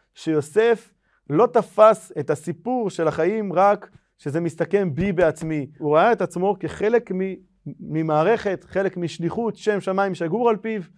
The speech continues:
וכתוצאה מכך הוא פעל, וכתוצאה מכך הוא היה בשמחה,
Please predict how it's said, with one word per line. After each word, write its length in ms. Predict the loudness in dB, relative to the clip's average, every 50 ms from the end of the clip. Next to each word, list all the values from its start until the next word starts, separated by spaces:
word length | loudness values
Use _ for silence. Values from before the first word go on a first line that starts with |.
| _ _ _ _ _ _ _ -16 -14
וכתוצאה 540 | -12 -10 -10 -10 -6 -2 0 0 2 0
מכך 540 | 0 -2 -2 0 2 2 2 2 0 -4 -8 _ _ _ _ _ _ _ _ _ _
הוא 160 | -2 -2 -2 2 4
פעל, 520 | 4 6 8 8 8 8 8 6 4 0 -6 -12 _ _ _ _ _ -10
וכתוצאה 580 | -6 -4 -4 -4 -2 -4 -6 -2 2 4 4 4
מכך 260 | 4 2 0 0 2
הוא 120 | 2 2 2
היה 160 | 2 2 2
בשמחה, 580 | 0 -2 -2 0 -2 -2 2 6 6 6 6